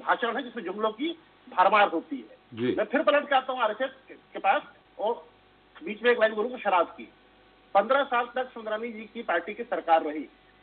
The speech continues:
Speaker 1: हमें अब पता चला कि हमारी सरकार आई, तब शराब की दुकानों में शराब की बिक्री होती है। इसके पहले वहाँ डाबर का च्यवनप्राश बिकता था और सुंदरानी जी वहाँ जाके खरीद के खाते थे।
Speaker 2: जी।
Speaker 1: दूसरी बात, उन-, उन्नीस सौ पच्चीस में संघ की स्थापना हुई,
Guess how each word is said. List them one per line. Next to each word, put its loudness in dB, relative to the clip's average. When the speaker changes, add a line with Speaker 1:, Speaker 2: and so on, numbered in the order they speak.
Speaker 1:
हमें 4
अब 0
पता 0
चला -2
कि -8
हमारी 0
सरकार -2
आई, 0
तब -4
शराब -2
की -6
दुकानों -8
में -12
शराब -2
की -8
बिक्री -10
होती -8
है। -2
इसके 0
पहले 0
वहाँ 0
डाबर 4
का -12
च्यवनप्राश 0
बिकता -2
था -18
और -8
सुंदरानी 0
जी -4
वहाँ 2
जाके 4
खरीद -4
के -12
खाते -4
थे। -20
Speaker 2:
जी। 0
Speaker 1:
दूसरी -2
बात, 2
उन-, -6
उन्नीस 0
सौ 2
पच्चीस -6
में -4
संघ -6
की -8
स्थापना -2
हुई, -4